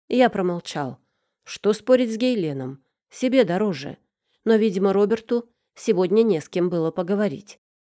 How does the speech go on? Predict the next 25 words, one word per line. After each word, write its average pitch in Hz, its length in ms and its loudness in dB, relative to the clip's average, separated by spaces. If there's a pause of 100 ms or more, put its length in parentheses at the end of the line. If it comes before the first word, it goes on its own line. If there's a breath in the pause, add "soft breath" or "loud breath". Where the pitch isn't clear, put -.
(340)
«Как 185 160 -2
тебе 220 220 2
удалось 214 400 4
победить 190 440 -2
Дилана?» — 151 540 -2 (260)
спросил 170 520 -6
он. 147 260 -4 (640)
Хотелось 170 520 -2
ответить 165 540 -8
легко, 156 540 0 (400)
но 190 120 2
это 165 220 0
было 185 240 0
бы 180 80 0
ложью, 147 560 -2 (320)
и - 80 -4
я 240 180 0
сказал: 170 600 -6 (720)
«Непросто, 180 720 -2 (260)
но 262 160 4
и 254 120 6
не 233 120 2
скажу, 240 380 0
чтобы 202 320 -2
сложно. 156 560 -6